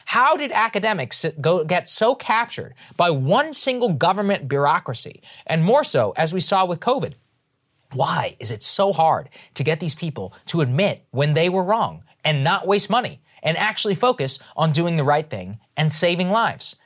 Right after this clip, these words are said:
And Alzheimer's is not the only scientific area that we've seen effectively upended overnight in this same week. Another landmark study has just come out involving depression and its causes. A new meta-analysis of massive bodies of scientific evidence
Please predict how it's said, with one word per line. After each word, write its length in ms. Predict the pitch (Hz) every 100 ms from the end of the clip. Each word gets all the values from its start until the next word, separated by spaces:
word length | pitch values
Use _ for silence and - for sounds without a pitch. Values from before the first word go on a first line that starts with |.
| _ _ -
And 140 | 160
Alzheimer's 540 | 254 349 285 269 220
is 80 | 214
not 180 | 208 208
the 80 | 190
only 160 | 185
scientific 480 | 165 170 156 139 143
area 240 | 147 117 101
that 80 |
we've 180 | 107 123
seen 320 | - 156 135 -
effectively 560 | 131 196 190 139 135 139
upended 540 | 151 151 135 123 120
overnight 600 | 160 165 139 147 135 110 - - -
in 300 | 208 240 233
this 140 | 220 -
same 500 | - 190 208 180 131
week. 400 | 240 180 - _ _ _ 139
Another 440 | 139 143 220 262
landmark 440 | 220 185 160 151
study 260 | - 127 101
has 180 | 113 104
just 200 | 110 -
come 180 | 101 85
out 180 | 90 - - -
involving 480 | 151 147 160 170 180
depression 520 | 175 240 240 - 82 -
and 120 | 120
its 120 | 123
causes. 500 | 151 147 120 82 - - -
A 100 | 120
new 240 | 147 254
meta-analysis 880 | 277 220 208 120 110 90 82 107 110
of 140 | 87 90
massive 420 | 110 139 139 117
bodies 340 | 110 110 120
of 80 | 107
scientific 500 | - 107 104 107 95
evidence 380 | 135 143 107